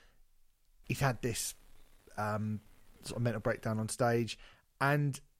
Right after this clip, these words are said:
the Doors kind of do a bit of a Beatles, and they sort of retire from playing live at this point. Not quite sure how long that was gonna go on for, that kind of hiatus from being an actual live band.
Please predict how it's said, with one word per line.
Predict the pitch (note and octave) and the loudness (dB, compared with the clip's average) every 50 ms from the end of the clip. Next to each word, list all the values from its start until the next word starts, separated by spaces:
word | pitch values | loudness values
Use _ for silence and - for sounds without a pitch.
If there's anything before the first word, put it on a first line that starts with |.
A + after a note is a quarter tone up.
| - - | -12 -6
the | D3 C#3 | -6 -4
Doors | C3+ - G#3 C4 A3 D3+ C3+ B2 - - | 8 8 8 10 10 8 8 6 4 0
kind | - - - D#3 E3 D#3+ D3+ C#3 | -4 4 6 8 8 8 8 8
of | C3+ B2+ - - | 6 6 6 6
do | D3+ C#3+ C#3 C3+ | 8 10 10 10
a | C3+ | 10
bit | C3+ - - | 8 6 4
of | C#3+ | 4
a | C3 A#2+ | 4 4
Beatles, | - F3 F3 E3+ - - G#2+ G#2 G2+ | 6 4 4 4 2 -2 -4 -4 -2
and | G#2+ A2+ | -2 0
they | A#2 A2 | 0 0
sort | - - A#2 A2 | 0 -2 -4 -2
of | |
retire | A2 G#2 - - C3+ C3 B2+ A#2+ A2+ G#2+ | -2 -4 -2 2 4 4 6 6 6 4
from | - - - A#2 A2+ A2 A2 A2+ A2+ A2+ - _ _ _ - | 2 2 2 2 4 4 2 0 -2 -2 -4 _ _ _ -10
playing | - - A#2 A2+ A2+ A#2 | -2 0 0 2 4 6
live | C3+ D3 C#3+ A#2 G2 F2+ | 8 8 8 8 6 2
at | - | -2
this | - - - - | -6 -6 -8 -6
point. | - G#2 F#2+ F#2 - - - - - - - - - - - _ - - _ - _ _ _ _ | -4 -4 -2 -4 -4 -10 -18 -20 -18 -18 -18 -18 -20 -20 -20 _ -20 -20 _ -20 _ _ _ _
Not | - D#3+ F3 G#3+ A#3+ G#3+ - - | 2 6 10 12 12 10 10 8
quite | - F#3 F3 D#3 | 10 10 10 10
sure | - - D#3+ C#3+ | 8 4 4 4
how | A#2+ D3+ C#3+ C#3 | 6 6 6 6
long | C3+ C3+ C#3+ D3 D#3 D3 C#3 C3+ C3 | 6 6 8 10 10 10 8 6 2
that | C3 C3 - - | 0 0 -2 -2
was | A#2+ A#2+ A2+ A2+ - - - - | -2 -2 -2 -2 -6 -10 -8 4
gonna | - C#3+ B2+ B2 A#2 A2+ - - - - - - D#3+ - - - | 6 6 6 8 4 0 -2 -8 -20 -20 -18 -16 -16 -14 -4 4
go | - C3 B2 B2+ C3 | 6 8 8 8 8
on | C3 C3 A#2 | 6 6 2
for, | - - G2+ F2 F2 - - - _ _ - | 0 -2 -4 -4 -4 -6 -10 -14 _ _ -2
that | - A2 - - | 0 0 0 -2
kind | - - A2 G#2 G#2 | -2 -2 0 0 2
of | G2+ G2+ G2 - - | 0 -2 -2 -6 -10
hiatus | - - G#2+ G#2+ G#2+ G#2+ G#2 - G#2 - | -6 -2 0 2 2 0 0 -2 -4 -8
from | - - G2+ G2 | -4 -4 -4 -2
being | G2 A2 G2+ G2+ G2 G2+ | 0 0 0 0 0 -2
an | G2+ G2+ | -2 -2
actual | - - - - A2+ G#2 | -2 -4 -8 -8 -4 -2
live | G2+ G#2+ G#2+ A2 G#2+ - | 0 0 0 0 0 0
band. | - G#2 F#2 F2 E2 - - | 0 -2 -2 -2 -2 -4 -8